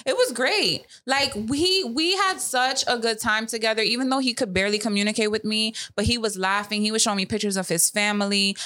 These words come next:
I would play music. He would dance. He was able to sing along to the music 'cause he remembers the re-, uh, repetition of the songs. So honestly, it was great and it flowed. And that's when I knew, I was like, "I can do this.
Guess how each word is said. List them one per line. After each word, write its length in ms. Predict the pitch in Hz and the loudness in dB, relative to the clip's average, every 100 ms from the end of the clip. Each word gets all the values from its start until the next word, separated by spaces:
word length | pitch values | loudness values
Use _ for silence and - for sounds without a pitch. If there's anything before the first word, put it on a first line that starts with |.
| - | -2
I 120 | 208 | 0
would 200 | 208 208 | 0 0
play 180 | 208 180 | 0 2
music. 480 | 180 202 214 208 208 | 2 2 2 2 0
He 120 | 214 | 0
would 160 | 190 156 | 0 0
dance. 280 | 185 196 | 0 2
He 60 | 247 | 2
was 160 | 226 220 | 2 0
able 200 | 196 196 | 0 0
to 100 | 190 | 0
sing 180 | 190 | 0
along 300 | 180 170 180 | 2 2 2
to 140 | 185 190 | 0 -2
the 80 | 180 | 0
music 320 | 180 180 185 | 0 0 0
'cause 100 | 170 | 0
he 120 | 175 | 0
remembers 380 | 165 165 170 170 | 0 0 0 0
the 120 | 160 | 0
re-, 100 | 160 - | 0 0
uh, 160 | 151 | 0
repetition 580 | 160 165 170 170 - 170 | 0 -2 -2 0 0 0
of 100 | 160 | -2
the 80 | 160 | 0
songs. 480 | 165 160 165 170 - - - - | 0 0 -2 -4 -10 -12 -12 -10
So 640 | - - 233 226 214 208 - _ _ _ _ _ - - | -8 -2 0 0 -2 -4 -12 _ _ _ _ _ -8 -2
honestly, 380 | 185 247 277 233 | 0 0 0 0
it 60 | |
was 200 | 226 220 | 0 -2
great 500 | 185 180 196 226 - _ _ | 0 0 2 -2 -6 _ _
and 160 | 185 185 | -2 0
it 100 | 180 | -2
flowed. 480 | - 180 180 202 208 | -2 0 2 2 0
And 100 | 180 | 0
that's 220 | 180 - | 0 0
when 140 | 208 | -2
I 80 | 196 | 0
knew, 140 | 185 185 | 0 0
I 80 | |
was 120 | 180 180 | 0 0
like, 140 | 170 | 0
"I 200 | 165 190 | 0 -2
can 200 | 226 214 | -2 -2
do 120 | 185 | -2
this. 520 | 175 135 147 - - | 0 -2 -2 -4 -6